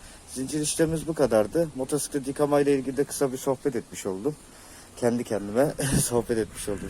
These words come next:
Size belki bir faydası olur diye. Motosiklet dediğim gibi süngerle yıkanır, elle yıkanır. Hem daha bir zevklidir yani. Biz bilmiyorum, bize, e, öğreten abilerimiz zamanında bu jantların aralarına bile girmemizi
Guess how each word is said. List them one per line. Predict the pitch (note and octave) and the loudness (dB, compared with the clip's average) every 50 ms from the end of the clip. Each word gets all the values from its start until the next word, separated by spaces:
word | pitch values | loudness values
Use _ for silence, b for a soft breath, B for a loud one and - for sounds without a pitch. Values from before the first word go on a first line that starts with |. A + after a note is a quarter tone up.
| - - | -8 -8
Size | - G#2+ A2+ G2+ | -4 -4 -2 0
belki | A2 G#2+ G2 - | 0 -2 -2 -4
bir | G#2+ G2+ | -8 -10
faydası | F#2+ - A2 G#2+ G2+ G#2+ G#2+ G2+ - D#3+ | -6 -2 0 0 0 0 -2 2 6 6
olur | E3 D#3 D3 B2 G2+ | 6 8 6 2 2
diye. | A#2+ A#2+ B2+ - - B B B B B B B B B B - | 2 0 0 0 -4 B B B B B B B B B B -8
Motosiklet | C#3+ C#3 D#3 D3+ - - - E3 D#3 D3+ - | -4 -2 -2 -2 -2 -2 0 0 -2 0 -2
dediğim | D3 C3+ D3+ D3+ D3 | -4 -2 0 -2 0
gibi | C3 B2 A2+ A#2+ | -2 -2 -4 -4
süngerle | - - B2+ C3+ C3 C3+ C3 C3 B2+ C3 | -4 -4 -4 -2 2 2 2 2 2 2
yıkanır, | C3 B2 - B2+ B2 B2 B2 | 0 0 0 0 0 2 0
elle | B2+ B2+ A#2+ A#2 A#2 | 0 0 0 -2 -2
yıkanır. | A2 G2+ - A#2 A#2+ C#3 D3 B B B B B B B - | -4 0 0 0 0 0 -4 B B B B B B B -4
Hem | C3 B2+ C3 C3 | -2 0 2 4
daha | C3+ C#3 C#3+ C3+ | 4 4 4 4
bir | C3+ | 2
zevklidir | B2+ C#3 C3+ C3 - - C3+ C3+ - A#2+ A2 | 2 2 2 2 0 -4 -8 -6 -4 -2 -2
yani. | G#2+ G#2 G2 G#2 F#2+ A2 | 0 -2 -2 -4 -8 -8
Biz | A2 G#2+ - - - - - - - | -10 -10 -12 -16 -18 -20 -16 -10 -6
bilmiyorum, | B2+ C3+ B2+ A#2+ A2 G#2 G2+ - - - - - - | -4 0 2 2 2 0 -2 -6 -14 -18 -20 -12 -10
bize, | A2+ A2 A2 A#2+ A#2 B2 - - - E2+ F2 | -10 -2 0 0 0 0 -2 -6 -8 -4 -2
e, | A2+ | -2
öğreten | B2+ B2 B2 B2+ B2+ A#2+ B2 - - B2+ B2 | 0 0 0 0 2 0 0 0 0 0 2
abilerimiz | B2+ B2 B2 A#2 A#2+ B2 B2 B2 A#2+ B2 A#2+ A#2 | 2 2 2 0 2 2 2 2 2 0 -2 -4
zamanında | A2 - B2+ B2+ B2+ B2 A#2+ A#2+ A#2 A2 G#2+ G2+ B2 C3+ - B B B B B B B B B B - | 0 2 2 4 4 4 2 2 2 -2 0 0 0 0 0 B B B B B B B B B B -2
bu | B2 | 2
jantların | - C3 B2+ A#2+ - - C3+ B2+ A#2+ | 6 6 6 6 6 4 4 4 6
aralarına | A#2 B2 C3 C3+ C3 C3+ C3+ C3 C#3 C3 A#2 | 4 6 6 8 8 6 6 6 4 2 2
bile | A#2+ B2+ C3+ | 2 0 2
girmemizi | B2 C3+ B2+ B2 B2 A#2+ B2 A#2+ A#2 B2+ C3 - | 2 2 0 2 0 0 0 0 2 2 2 2